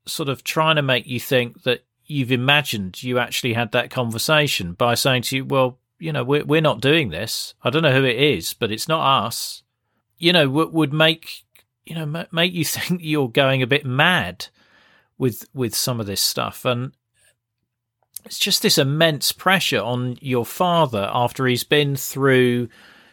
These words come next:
you know, solitary confinement in prison and all of the, you know, the hardships that he's had there,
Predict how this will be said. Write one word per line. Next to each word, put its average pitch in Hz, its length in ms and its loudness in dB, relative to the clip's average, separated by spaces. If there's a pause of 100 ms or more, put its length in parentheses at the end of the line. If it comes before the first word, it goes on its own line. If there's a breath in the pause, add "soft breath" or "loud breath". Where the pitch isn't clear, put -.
(140 soft breath)
you 156 120 0
know, 120 140 2
solitary 143 600 2
confinement 127 680 0
in 117 200 -4
prison 127 680 2
and 117 300 -4 (100)
all 147 320 -2
of 117 200 -4
the, 117 340 0 (1040 soft breath)
you 143 100 -2
know, 123 60 -2
the 117 120 -4
hardships 151 800 2
that - 140 -10
he's 113 180 -4
had 120 320 0
there, 110 640 0